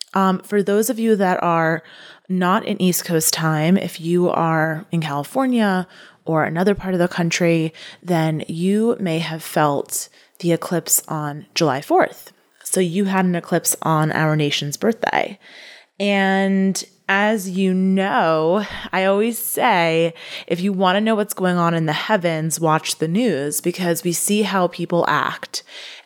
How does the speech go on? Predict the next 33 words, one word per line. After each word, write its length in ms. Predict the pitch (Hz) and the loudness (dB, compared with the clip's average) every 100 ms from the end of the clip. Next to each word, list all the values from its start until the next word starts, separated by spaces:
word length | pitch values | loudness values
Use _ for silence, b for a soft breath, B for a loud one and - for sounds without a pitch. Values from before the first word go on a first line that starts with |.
| - | -2
You 120 | 196 | 2
know, 120 | 190 | 2
the 100 | 190 | 0
planets 420 | 185 208 185 202 - | -2 0 0 0 -2
have 140 | 202 | -2
a 60 | 202 | -2
pull 580 | - 165 143 185 277 B B B B B | -2 2 2 2 -2 B B B B B
on 540 | 185 175 170 175 185 190 - | -2 0 2 2 0 -2 -4
our 240 | 165 160 170 | 0 2 2
emotions 640 | 208 339 - 151 - - | 2 0 0 -4 -4 -2
because 320 | - 185 165 | 0 2 0
we 140 | 165 170 | 0 0
are 100 | 170 | 2
a 60 | |
majority 440 | 196 190 160 165 233 | 2 0 0 2 2
water, 440 | 170 151 151 180 | 2 0 0 2
and 160 | 226 196 | 2 2
the 80 | 160 | 0
planets 400 | 165 160 196 - | -2 -2 -2 -8
pull 480 | - 160 165 214 B B B B | -2 0 0 -2 B B B B
and 160 | 175 | 0
have 180 | 175 165 | 0 4
a, 140 | 170 - | 4 2
have 240 | - 180 | 0 2
a 80 | 202 | 2
pull 380 | - 180 165 180 | 0 0 2 2
and 100 | 165 | 0
have 300 | - 170 170 | -2 0 2
an 80 | 175 | 2
impact 460 | 175 - 160 - | 0 0 -2 0
on 120 | 165 | -2
gravity. 600 | 160 - - 160 160 190 | 0 0 0 0 0 2
And, 200 | 190 165 | 0 -2